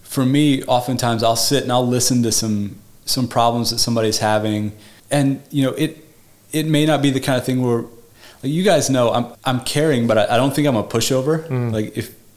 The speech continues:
Speaker 1: you know, I'm gonna tell you, "Well, you know, that, that kinda sucks, but I think you can ride through that one today, and, you know, come back to the car if you need anything, I'll be there."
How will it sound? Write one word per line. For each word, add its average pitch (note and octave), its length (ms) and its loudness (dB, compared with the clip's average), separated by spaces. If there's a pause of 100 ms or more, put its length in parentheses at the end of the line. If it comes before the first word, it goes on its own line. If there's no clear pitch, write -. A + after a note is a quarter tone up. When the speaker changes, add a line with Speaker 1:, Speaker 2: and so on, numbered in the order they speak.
(200)
Speaker 1:
you A#2+ 120 -2
know, G2+ 60 0
I'm A2+ 140 0
gonna C3 160 2
tell B2 220 2
you, A#2 160 0
"Well, D3+ 380 -4
you C#3 80 -2
know, B2+ 100 -2
that, B2 300 -4
that - 180 -4
kinda C3+ 220 -4
sucks, C3+ 320 -2
but G#2+ 120 -2
I - 40 -2
think B2 160 -2
you A2+ 60 -8
can A2+ 120 -2
ride A2 260 0
through A2+ 180 -2
that G#2+ 200 2
one G2+ 120 -6
today, F#2 380 -2
and, F2+ 140 -8
you F#2 60 -8
know, F#2 140 -10
come A#2+ 140 -2
back A2+ 160 2
to - 60 -12
the A#2 60 -6
car G#2+ 240 0
if G#2+ 80 -4
you G#2+ 80 -4
need G#2 180 -4
anything, F#2+ 400 -6
I'll F#2 80 -6
be G2+ 160 -2
there." F2+ 240 -6